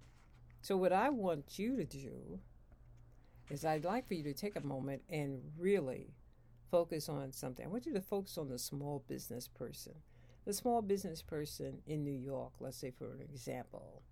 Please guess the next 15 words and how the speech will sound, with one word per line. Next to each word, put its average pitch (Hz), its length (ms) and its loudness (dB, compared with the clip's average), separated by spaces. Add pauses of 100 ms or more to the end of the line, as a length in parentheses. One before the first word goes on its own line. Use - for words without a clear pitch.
(720)
somebody 170 520 4
who 156 320 0
might 160 400 0
have 247 480 0
flood 135 240 -2
insurance, - 800 -10 (540)
all 143 100 -2
right, 139 200 -4
and 165 140 2
he 208 140 4
might 233 240 6
not 220 280 4
be 226 200 4
in 202 140 4
danger 180 760 2